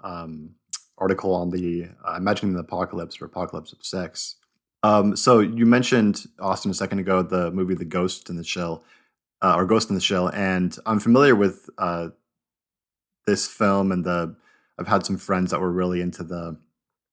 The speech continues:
television series or the manga or whatever else existed before the big Americanized version of it.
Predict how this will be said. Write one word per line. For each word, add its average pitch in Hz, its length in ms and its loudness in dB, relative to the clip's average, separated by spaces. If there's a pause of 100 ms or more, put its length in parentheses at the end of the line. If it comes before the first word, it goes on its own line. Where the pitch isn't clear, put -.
(340)
television 107 420 4
series 101 340 4
or - 40 -4
the 87 80 -2
manga 87 340 -2
or 92 140 0
whatever 87 280 -4
else 85 180 -4
existed 85 380 -12
before 87 340 -8
the 82 240 -8 (160)
big 90 140 -6
Americanized 87 560 -4
version 98 280 0
of 101 120 -2
it. - 160 0